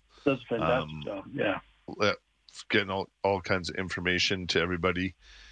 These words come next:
Speaker 2: and, uh, which is great. And I was chatting with her yesterday about, uh, just collaborating on some shows for us, Terry, to get some guests on over the winter.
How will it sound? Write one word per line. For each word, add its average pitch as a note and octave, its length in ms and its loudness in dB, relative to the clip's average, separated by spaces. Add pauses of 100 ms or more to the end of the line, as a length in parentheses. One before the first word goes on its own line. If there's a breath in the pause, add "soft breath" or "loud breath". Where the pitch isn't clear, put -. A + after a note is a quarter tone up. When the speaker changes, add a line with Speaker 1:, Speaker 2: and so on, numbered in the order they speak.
(240 loud breath)
Speaker 2:
and, E2+ 480 2
uh, E2 260 2
which D#2 260 -2
is E2+ 100 0
great. G2+ 320 4
And F#2+ 100 -4
I F#2 60 2
was F2+ 100 2
chatting - 320 2
with F#2 120 -4
her F2+ 100 0
yesterday F2+ 440 2
about, E2+ 460 0
uh, E2 160 2 (360 soft breath)
just - 180 4
collaborating A#2+ 720 4
on G#2+ 140 2
some G2 160 -2
shows A2 460 2
for G2+ 160 2
us, F#2 120 0
Terry, G2+ 340 2
to F#2+ 140 -6
get G2 160 0
some F#2+ 140 -4
guests G2 440 2
on F#2 320 0 (440 loud breath)
over G#2 220 2
the F#2 100 -2
winter. G2 500 0